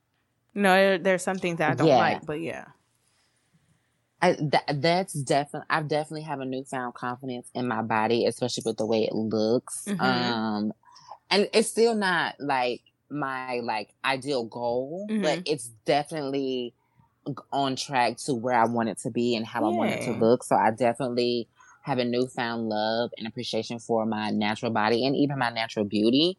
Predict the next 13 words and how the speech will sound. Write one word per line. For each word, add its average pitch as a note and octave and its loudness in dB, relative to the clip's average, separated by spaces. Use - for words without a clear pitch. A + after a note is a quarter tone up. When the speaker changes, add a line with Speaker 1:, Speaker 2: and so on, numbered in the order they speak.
Speaker 1:
Mm-hmm. F#3 -2
Speaker 2:
Um, B2 0
and C3+ 0
yeah, C3+ 0
it C#3 0
does C3 2
in C3 -8
turn A#2+ -8
make A2+ -6
the A#2 -4
sex - -2
better A2 2
because G#2+ -4